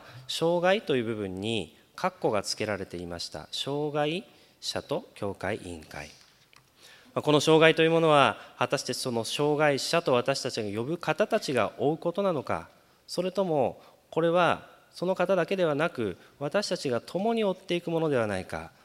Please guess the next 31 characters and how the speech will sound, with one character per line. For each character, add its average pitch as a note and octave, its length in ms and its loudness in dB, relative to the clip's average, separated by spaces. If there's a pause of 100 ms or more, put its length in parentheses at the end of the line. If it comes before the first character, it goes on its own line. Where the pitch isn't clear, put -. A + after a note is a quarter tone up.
(120)
ま - 60 -12
あ、 - 20 -8
そ - 160 -2
ん F3+ 60 2
な F#3 80 4
問 E3+ 220 0
い D#3+ 40 -4
が D#3+ 300 6 (240)
そ - 120 -8
の G#2 80 -2
括 C3+ 200 -2
弧 - 180 -4
に F#2+ 100 -4
は F#2+ 440 0
あ - 80 -4
っ - 100 -6
た E3+ 100 0
の C3+ 100 -2
で A2 100 -2
は F#2+ 80 -2
な F#2 120 -4
い F2 60 -8
か。 F2+ 140 -12
ま G2+ 100 -4
た、 G2+ 160 -2 (380)
害 C3+ 300 4
と - 180 -8
い F2 140 -6
う - 20 -10
字 E2 180 -8
が、 F2 220 -6